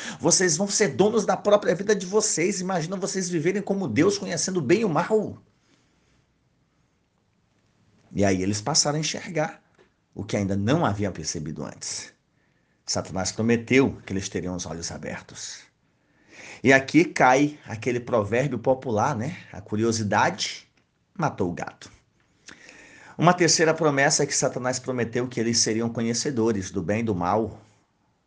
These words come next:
né? Atrelado à ideia de olhos abertos. E Satanás é perito em camuflar a mentira com um pouco de verdade.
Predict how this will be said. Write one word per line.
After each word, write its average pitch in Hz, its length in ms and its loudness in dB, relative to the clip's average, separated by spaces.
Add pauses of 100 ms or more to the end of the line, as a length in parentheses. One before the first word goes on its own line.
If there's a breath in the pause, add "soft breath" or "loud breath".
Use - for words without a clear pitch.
(260)
né? 95 220 -2
Atrelado 101 520 0
à 104 40 0
ideia 98 220 2
de 101 120 -2
olhos 101 260 0
abertos. 101 720 -4 (500 soft breath)
E - 80 -6
Satanás 135 640 0
é 139 80 0
perito 143 560 -2
em 117 140 -2
camuflar 135 1000 0
a 113 100 -2
mentira 107 640 -2
com 107 140 -6
um 135 40 -6
pouco 131 360 -4
de 147 120 -8
verdade. - 760 -6